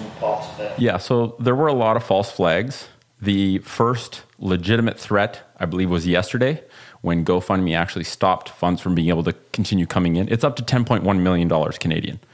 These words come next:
Speaker 2: and it kept gaining steam. Um, and there were lots of rumors that the GoFundMe had been blocked or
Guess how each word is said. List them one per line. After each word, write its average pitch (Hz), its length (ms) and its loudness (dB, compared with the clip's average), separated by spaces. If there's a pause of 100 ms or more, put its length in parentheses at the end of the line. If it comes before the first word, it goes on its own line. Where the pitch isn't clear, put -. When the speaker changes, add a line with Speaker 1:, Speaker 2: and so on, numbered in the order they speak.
(400)
Speaker 2:
and 90 160 2
it 82 100 -6
kept - 460 -2
gaining 95 300 4
steam. 90 500 0 (500)
Um, 90 520 0 (540)
and 104 340 2
there 110 140 2
were 117 120 2
lots 110 260 0
of 113 60 2
rumors 113 320 2
that 98 120 0
the 95 80 0
GoFundMe 95 460 2
had 85 160 -2
been 78 120 0
blocked 139 500 0 (280)
or 82 540 0